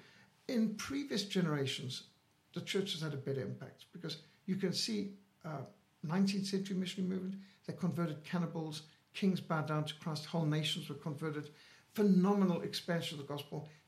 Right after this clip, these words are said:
Twentieth century, we've been pretty good at increasing numbers, but the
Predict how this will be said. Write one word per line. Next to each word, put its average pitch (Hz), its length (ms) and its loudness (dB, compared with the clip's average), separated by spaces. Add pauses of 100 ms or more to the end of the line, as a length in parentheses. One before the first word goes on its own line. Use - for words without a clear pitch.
(100)
Twentieth 370 360 -2
century, 262 300 -6 (580)
we've 208 240 -2
been 202 180 2
pretty 269 160 -4 (100)
good 202 120 4 (100)
at 175 140 -2 (400)
increasing 190 380 0 (100)
numbers, 151 220 0 (100)
but 147 120 -8
the - 60 -8